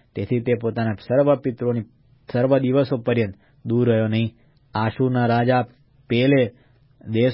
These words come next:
પર ચઢાઈ કરી. મનાહેમે પોતાના હાથમાં રાજ સ્થિર કરવા માટે પેલેને પોતાના પક્ષને, પક્ષનો કરી લેવા માટે તેને એક હજાર તાલંત રૂપું આપ્યું. મનાહેમે આશુરના રાજાને એ રૂપું આપ્યું,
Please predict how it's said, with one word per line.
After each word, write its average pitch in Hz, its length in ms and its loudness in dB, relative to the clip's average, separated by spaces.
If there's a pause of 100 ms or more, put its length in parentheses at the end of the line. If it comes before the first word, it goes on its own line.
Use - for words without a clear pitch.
પર 117 120 0
ચઢાઈ 110 340 0
કરી. 117 280 -2 (360)
મનાહેમે 117 640 0
પોતાના 120 500 -2 (400)
હાથમાં 127 580 -2
રાજ 113 260 -2
સ્થિર 127 360 -2
કરવા 123 400 0 (500)
માટે 113 400 2
પેલેને 120 500 0
પોતાના 120 420 -4
પક્ષને, 120 560 -4 (240)
પક્ષનો 120 340 -4
કરી 110 260 -2
લેવા 123 180 2
માટે 127 300 2 (420)
તેને 117 160 -4 (200)
એક 127 200 -6
હજાર 120 340 0
તાલંત 120 400 -2
રૂપું 101 420 -2
આપ્યું. 123 280 -2 (500)
મનાહેમે 117 580 0
આશુરના 113 560 -4
રાજાને 113 380 0
એ 117 80 2
રૂપું 127 380 0
આપ્યું, 127 280 -2